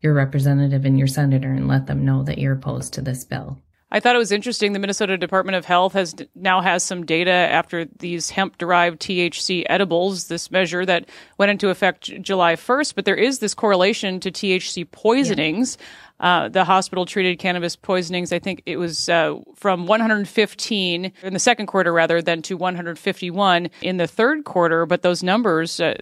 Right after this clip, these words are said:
Speaker 2: you know, they're real. You can't, can't
Speaker 1: Mm-hmm.
Speaker 2: dispute that, and it's pretty easy to see that, that that will get worse should, um,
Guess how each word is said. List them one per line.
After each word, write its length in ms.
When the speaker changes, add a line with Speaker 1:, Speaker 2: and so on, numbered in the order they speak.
Speaker 2:
you 280
know, 80
they're 200
real. 340
You 120
can't, 260
can't 140
Speaker 1:
Mm-hmm. 160
Speaker 2:
dispute 380
that, 240
and 120
it's 240
pretty 340
easy 200
to 260
see 280
that, 280
that 280
that 200
will 200
get 260
worse 420
should, 420
um, 260